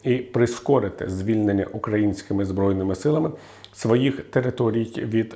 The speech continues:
російського агресора, унеможливить захоплення росіянами нових територій на сході і півдні України. Звісно, це є досить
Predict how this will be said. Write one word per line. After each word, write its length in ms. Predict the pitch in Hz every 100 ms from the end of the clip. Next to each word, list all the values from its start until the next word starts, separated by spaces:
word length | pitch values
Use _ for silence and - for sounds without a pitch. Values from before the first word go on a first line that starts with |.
| 135
російського 600 | 123 - 104 92 - 101
агресора, 600 | - 123 117 98 - - - - - -
унеможливить 720 | 117 113 117 127 147 147 -
захоплення 720 | 113 127 - 143 - 135 143
росіянами 640 | 139 127 - 127 135 135 135 - - -
нових 560 | 143 147 123 117 117 -
територій 640 | 123 110 - 101 98 104 -
на 360 | 117 107 101 101 - -
сході 520 | - - 110 90 104
і 420 | - 104 107 - -
півдні 360 | 107 87 101 95
України. 560 | 110 - 110 90 62 - - _ - - - _
Звісно, 460 | 120 143 147 123 117 - - _ _ _ _ _ - -
це 380 | - 127 113 - - -
є 160 | 110
досить 720 | 104 113 - 110 - - -